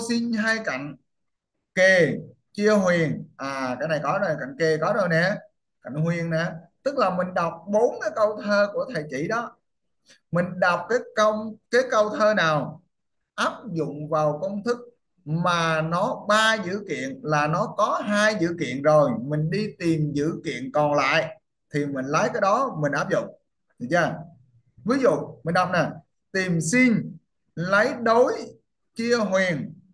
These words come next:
Như vậy cái này là ba dữ kiện mà cái này tới hai dữ kiện mình chưa biết, bỏ, không làm. Cô xin hai cạnh kề huyền chia nhau. Như vậy cô xin nè, cạnh kề nè,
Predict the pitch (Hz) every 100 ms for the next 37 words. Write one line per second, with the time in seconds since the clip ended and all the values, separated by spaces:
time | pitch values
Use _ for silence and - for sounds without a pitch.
0 | - 180 208 151 135 160 214 160 147 143
1 | 139 156 165 - _ 185 220 233 214 180
2 | 180 139 127 160 151 185 160 190 285 226
3 | 214 214 180 165 165 123 143 143 131 175
4 | 180 196 233 - - _ _ 113 117 170
5 | - - _ 156 160 139 107 104 - _
6 | _ _ _ _ _ 226 233 240 240 240
7 | 247 254 240 208 226 233 220 139 139 151
8 | - - _ _ _ 196 190 185 175 160
9 | 151 175 180 160 151 202 226 214 214 214
10 | 160 - - 160 190 170 139 139 190 196
11 | 165 202 202 156 117 - _ _ _ _
12 | - 139 151 151 185 185 185 180 175 143